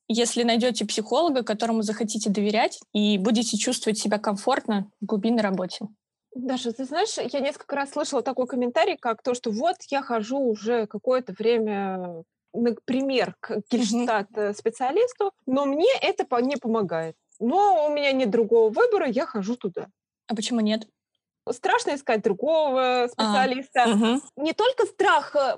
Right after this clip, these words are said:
Speaker 2: поиска другого специалиста останавливает, но и то, что сама смена специалиста,
Speaker 1: Мгм.
Speaker 2: то есть, э, придётся идти путь заново, заново открываться. А вдруг там не сложится? И
Speaker 1: Мгм.
Speaker 2: есть некоторая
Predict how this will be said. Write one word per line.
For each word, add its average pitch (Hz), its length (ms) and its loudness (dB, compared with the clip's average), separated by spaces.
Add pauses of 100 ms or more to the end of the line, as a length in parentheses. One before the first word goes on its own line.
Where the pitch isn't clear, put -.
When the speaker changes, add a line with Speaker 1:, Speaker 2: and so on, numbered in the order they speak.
Speaker 2:
поиска 294 420 2
другого 254 400 0
специалиста 294 640 -2
останавливает, 220 880 -2
но 277 280 -2
и 269 160 -4
то, 403 300 -2
что 311 560 -2 (200)
сама 330 340 2
смена 302 640 0
специалиста, 240 680 0
Speaker 1:
Мгм. 226 220 2
Speaker 2:
то 262 80 0
есть, - 220 -6
э, 214 120 0
придётся 285 480 0
идти 311 300 -2
путь 320 280 0
заново, 190 680 0 (100)
заново 320 360 0
открываться. 320 840 0 (340)
А 208 120 0
вдруг 339 320 0
там 285 300 4
не 220 80 0
сложится? 196 680 -2
И - 240 -8
Speaker 1:
Мгм. 220 400 0 (280)
Speaker 2:
есть 294 280 0
некоторая 277 720 2